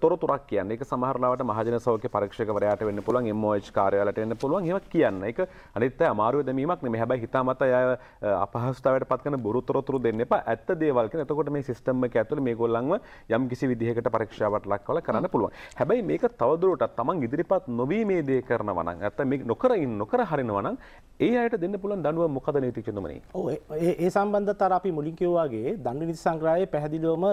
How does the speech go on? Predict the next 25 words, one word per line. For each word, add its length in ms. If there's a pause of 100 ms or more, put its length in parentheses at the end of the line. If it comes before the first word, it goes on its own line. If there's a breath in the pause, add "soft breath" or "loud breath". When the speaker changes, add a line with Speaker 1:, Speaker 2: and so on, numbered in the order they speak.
Speaker 3:
දෙසිය 260
හැට 300
හතර 260
වගන්තියේදී 500
ප-, 240
සඳහන් 380
කරනවා 440 (380 loud breath)
නිරෝධායන 920
වැඩසටහනක් 640
ක්‍රියාත්මක 640
වන 120 (180)
අවස්ථාවකදී 920 (300 loud breath)
එම 160 (100)
නිරෝධායන 580
වැඩසටහනින් 760 (380 loud breath)
ඒ 160
පුරවැසියන් 760 (140)
ඉවත්ව 720
යන 80
අවස්ථාවකදී, 720
සැඟව 460
යන 240
ස්-, 160 (100)
අවස්ථාවකදී, 840 (260 loud breath)
නොකර 360